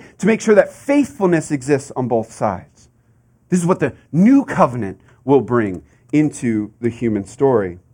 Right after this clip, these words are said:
"For this covenant that I will make with the house of Israel after those days," declares the Lord, verse ten, "is this,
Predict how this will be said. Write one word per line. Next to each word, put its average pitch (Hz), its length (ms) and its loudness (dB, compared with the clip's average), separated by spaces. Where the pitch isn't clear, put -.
"For 175 140 4
this 170 160 0
covenant 208 400 4
that 147 120 6
I 147 80 8
will 143 140 2
make 165 260 0
with 135 80 -4
the 131 80 -2
house 147 260 2
of 135 120 -6
Israel 143 380 0
after 131 280 -2
those 117 220 -2
days," 175 320 0
declares 117 420 0
the 117 80 -8
Lord, 110 240 0
verse 120 220 -2
ten, 104 400 -6
"is 151 200 2
this, 160 420 4